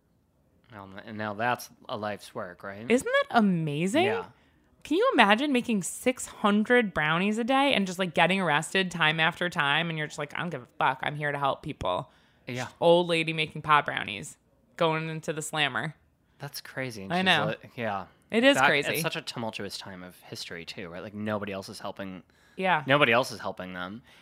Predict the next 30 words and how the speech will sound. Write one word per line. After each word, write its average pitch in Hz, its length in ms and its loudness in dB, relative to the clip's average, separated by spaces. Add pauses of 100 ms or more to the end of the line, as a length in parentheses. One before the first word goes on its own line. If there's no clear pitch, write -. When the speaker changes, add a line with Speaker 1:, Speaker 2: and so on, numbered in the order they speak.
(140)
Speaker 2:
Yeah, 240 260 4
it 202 60 4
reminded 220 420 2
me, 208 200 -2
I 175 180 0
mean, 180 200 -2
obviously, 156 480 -2
of 143 80 -6
that 143 120 0
movie, 147 200 -4
The 143 100 -6
Dallas 139 320 -2
Buyers 139 300 -2
Club. 139 180 -2
I 139 100 -2
was 139 120 -6
thinking 139 280 -12
about 139 240 0
Speaker 1:
Oh, - 20 -4
Speaker 2:
that 139 200 0
a 135 40 -2
Speaker 1:
yeah, 139 60 -2
Speaker 2:
lot. 135 300 2
Speaker 1:
yeah. 87 160 -10 (600)
Speaker 2:
And, 151 560 -6
yeah, 160 500 2
just, - 240 -10
like, 175 260 -4
forgotten 151 840 2 (340)
people. 160 440 -4